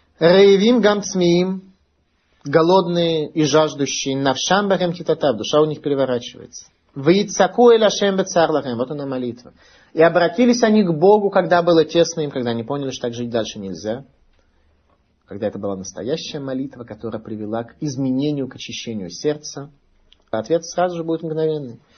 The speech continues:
«Мимицукотейхам яцелем», от их притеснения он их спас. «Ваядрихем бедерах ешара лалехет элир мушав», и он направил их путем прямым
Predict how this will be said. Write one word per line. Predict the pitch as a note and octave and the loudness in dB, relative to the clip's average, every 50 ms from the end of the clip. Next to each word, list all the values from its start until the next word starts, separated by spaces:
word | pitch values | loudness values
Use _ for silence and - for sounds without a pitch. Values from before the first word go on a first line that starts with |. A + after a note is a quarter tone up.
| _ _ _ _ _ _ - | _ _ _ _ _ _ -2
«Мимицукотейхам | D3 D#3 E3+ F#3 F#3+ F#3+ F#3+ F#3+ - - F#3+ F#3 F#3 F3 E3 - - G3 G#3+ G#3+ G#3 G#3 G3 | 0 4 4 4 6 4 2 2 2 0 0 2 4 2 2 4 4 4 4 4 4 0 -2
яцелем», | F#3 E3+ F3 F3 F3 - - E3+ D3+ C3+ A#2+ A2+ A2 - - | 0 0 0 0 0 -2 -2 0 0 0 0 -2 -4 -4 2
от | D#3 E3 E3+ E3+ | 4 4 4 4
их | F3+ E3+ F3 - | 0 -4 -2 -2
притеснения | F3 D#3+ D#3 - D#3 C#3+ - - E3 F3 G3 G3+ G3+ F#3 F3 | -4 -4 -2 -4 -6 -8 -6 -4 -2 -2 0 0 0 0 -2
он | E3+ E3+ | -2 -4
их | F3 - | -6 -8
спас. | - - D#3 D3 D3 - - _ _ _ _ _ _ _ _ _ _ _ - - - - - | -4 -4 -2 -2 -4 -6 -14 _ _ _ _ _ _ _ _ _ _ _ -20 -20 -20 -12 -6
«Ваядрихем | C#3+ C#3+ F3 F#3 G3+ G3+ F3 F#3+ F#3+ F#3 - - A3+ A#3 B3+ A#3+ | 0 2 2 4 4 2 4 4 2 2 4 4 4 4 4 4
бедерах | G3+ G3+ F3+ E3+ G3+ G3+ G3 G3 F3+ F#3+ | 4 2 4 4 4 4 4 2 0 -2
ешара | F#3 F3 D#3+ - - E3 D#3 F3 F#3 G3+ | -2 -2 -2 0 2 2 4 4 4 4
лалехет | G3+ F3 D#3+ E3+ F3+ F3+ G3 F3 - | 4 4 4 2 2 0 -2 -2 -2
элир | F3 D#3+ D#3+ D#3 C#3+ | -2 0 0 -2 -2
мушав», | D#3 D#3 D3+ - - B2+ A2+ - | -2 -6 -6 -4 -2 -2 -2 -2
и | A#2+ C3 | -2 -4
он | D3+ D#3+ | -2 0
направил | D#3+ D3+ D3+ - D#3 E3+ F#3 G3+ G#3 F#3+ F#3+ F#3+ | 0 -2 -2 0 2 2 2 2 2 0 0 0
их | F#3+ G3 G3 - - _ | 0 -2 -4 -6 -14 _
путем | - D#3+ D#3 - - F3 F3 E3+ D3+ | -6 -6 -6 0 2 2 2 2 0
прямым | D#3+ - D#3+ D3+ C#3+ C#3+ C#3+ D#3 F3 G3 A3 A3 A3 - - | -2 -2 0 0 2 2 2 2 2 2 0 -2 -4 -8 -12